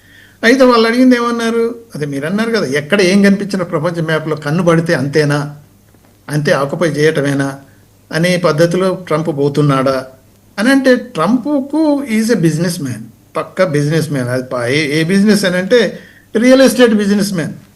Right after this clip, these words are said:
అంటే ఎక్కడ ఏ వేకెంట్ ల్యాండ్ దొరికితే ఆక్యుపై చేస్తున్నారు కదా, మన దగ్గర కూడా చేస్తున్నారు కదా. అలానే ఆయన కూడా ప్రపంచంలో మొత్తం ఆయనదే, అంటే ఎక్కడ వేకెంట్ ఉంటే అక్కడ ఆక్యుపై చేద్దాం. అదే కాకుండా ఎక్కడ రిసోర్సెస్ ఉంటే,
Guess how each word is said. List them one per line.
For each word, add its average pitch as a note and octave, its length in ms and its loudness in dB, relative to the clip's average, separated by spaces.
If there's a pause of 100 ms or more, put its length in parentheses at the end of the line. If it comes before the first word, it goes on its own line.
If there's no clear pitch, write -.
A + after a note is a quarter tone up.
(360)
అంటే A3 360 4
ఎక్కడ F#3 300 2
ఏ A3+ 160 6
వేకెంట్ A3 380 2
ల్యాండ్ G#3+ 220 -2
దొరికితే G3+ 240 -4
ఆక్యుపై F3+ 340 -4
చేస్తున్నారు F#3 380 0
కదా, D3 100 -4
మన B2+ 160 -4
దగ్గర F3+ 200 0
కూడా G#3+ 140 0
చేస్తున్నారు F3 400 -4
కదా. C3 80 -6
అలానే B3+ 420 4
ఆయన A3 240 2
కూడా A#3+ 160 4
ప్రపంచంలో A#3 560 2
మొత్తం G#3 420 0
ఆయనదే, A#3 520 0
అంటే - 240 -10
ఎక్కడ C#3+ 280 -2
వేకెంట్ A3+ 380 2
ఉంటే B3+ 140 -2
అక్కడ A3 160 -4
ఆక్యుపై F#3 260 -2
చేద్దాం. D#3+ 360 -4 (460)
అదే A#3+ 260 2
కాకుండా G3 420 0
ఎక్కడ F3+ 440 -2
రిసోర్సెస్ A3 680 2
ఉంటే, C#3 240 -8